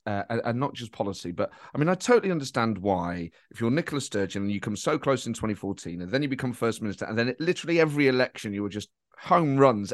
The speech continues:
every time and just mega majorities in Holyrood and Westminster, and everything is about the Constitution, that actually had the S N P and Nicola Sturgeon been slightly less vocal about the con-, you know, everyone knows that Nicola Sturgeon wants independence and that the party wants that.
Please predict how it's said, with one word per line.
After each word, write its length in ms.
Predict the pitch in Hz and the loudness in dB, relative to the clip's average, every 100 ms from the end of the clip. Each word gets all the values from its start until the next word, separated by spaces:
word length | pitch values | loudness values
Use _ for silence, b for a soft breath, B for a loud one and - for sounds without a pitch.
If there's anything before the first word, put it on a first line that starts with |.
| - | 0
every 280 | 147 117 110 | 0 0 -2
time 320 | 123 117 101 | -2 -2 -2
and 80 | 95 | -4
just 160 | 117 | -4
mega 300 | 127 135 123 | 0 2 2
majorities 640 | 120 104 120 117 113 104 | 0 0 0 0 -4 -6
in 40 | 92 | -6
Holyrood 480 | 95 127 117 117 104 | -2 0 2 0 2
and 80 | |
Westminster, 640 | 101 95 95 90 - 82 82 b b b b b _ | -2 -2 -6 -8 -8 -14 -14 b b b b b _
and 120 | 120 - | -2 0
everything 460 | 151 131 123 110 | 0 0 -2 -2
is 160 | 107 98 | -2 -2
about 340 | 92 101 95 | -4 -4 -4
the 80 | - | -8
Constitution, 800 | - 104 - - - 101 - 90 | -6 -6 -6 -8 -4 -4 -4 -8
that 160 | 98 - | -6 -6
actually 480 | - - 110 95 b b b _ _ _ _ - _ _ - | -6 -6 -4 -4 b b b _ _ _ _ -20 _ _ -16
had 340 | - 202 214 - _ _ _ _ _ _ _ _ | -6 -4 -4 -8 _ _ _ _ _ _ _ _
the 200 | 156 151 | -2 0
S 120 | 156 | 2
N 100 | 143 | 0
P 100 | 131 | 0
and 80 | 135 | 2
Nicola 220 | 123 127 | 0 -2
Sturgeon 280 | 113 123 110 | -2 -2 0
been 220 | 117 117 b b _ | 0 -2 b b _
slightly 400 | - 160 131 139 | 0 0 2 2
less 340 | 139 156 143 | 4 2 0
vocal 460 | 139 135 170 160 131 | 2 6 6 4 2
about 220 | 104 104 | 2 0
the 40 | |
con-, 200 | - 113 | -4 -4
you 120 | 127 156 | -4 2
know, 80 | |
everyone 320 | 139 190 151 127 | 4 6 4 6
knows 320 | 135 120 101 | 6 6 4
that 80 | 87 | -2
Nicola 240 | 101 95 | -4 -6
Sturgeon 300 | - 92 87 | -6 -6 -4
wants 180 | 90 - | -8 -8
independence 460 | 87 87 87 80 | -10 -8 -10 -8
and 100 | 92 | -8
that 140 | 87 - | -8 -8
the 40 | |
party 320 | - 101 98 | -6 -6 -6
wants 220 | 92 87 | -10 -12
that. 140 | - | -14